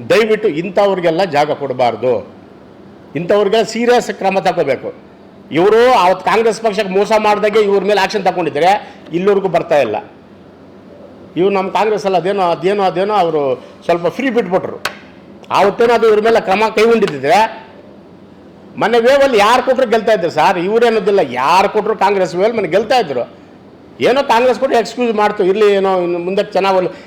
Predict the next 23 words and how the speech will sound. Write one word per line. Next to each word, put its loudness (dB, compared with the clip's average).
ಇವಾಗ 2
ಇವ್ರಿಗೆಲ್ಲ 2
ಬಿ -2
ಫಾರಂ 0
ಕೊಟ್ರಲ್ಲ 0
ಮೊನ್ನೆ -4
ಎಮ್ -2
ಎಲ್ 0
ಎಗೆ. -4
ಯಾವತ್ತನ್ನ 2
ನಮ್ಮ -2
ಕೆ 0
ಎಚ್ 0
ಮುನಿಯಪ್ಪ -2
ಅವ್ರು 0
ಇವ್ರು 0
ಕೊಡಬೇಡ, 2
ಇವ್ರು -2
ಬಿ -4
ಜೆ 2
ಪಿಗೆ 0
ಮಾಡಿದ್ರು -2
ಕೂಡ -2